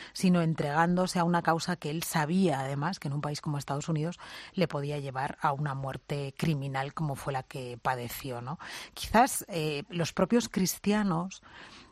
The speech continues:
hemos, eh, re-, subrayado poco esa, esa co-, esas convicciones últimas que le llevaron a vivir como, como vivió y a morir como murió, ¿no?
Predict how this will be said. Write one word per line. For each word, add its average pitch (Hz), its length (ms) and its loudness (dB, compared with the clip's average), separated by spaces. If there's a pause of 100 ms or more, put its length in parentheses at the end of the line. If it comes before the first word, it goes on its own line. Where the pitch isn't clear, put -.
(140)
hemos, 196 760 6
eh, 156 340 0
re-, 190 400 0
subrayado 185 640 4 (120)
poco 147 480 2 (400)
esa, 156 800 2
esa 160 640 2
co-, 190 240 6
esas 202 240 4
convicciones 185 680 4
últimas 151 580 0 (400)
que 190 80 0
le 165 100 4
llevaron 151 360 2
a 147 60 2
vivir 151 440 -2
como, 139 640 -4
como 147 240 0
vivió 143 300 -2
y 175 60 4
a 156 40 2
morir 143 320 -2
como 139 260 -2
murió, 135 380 -6
¿no? 151 160 -6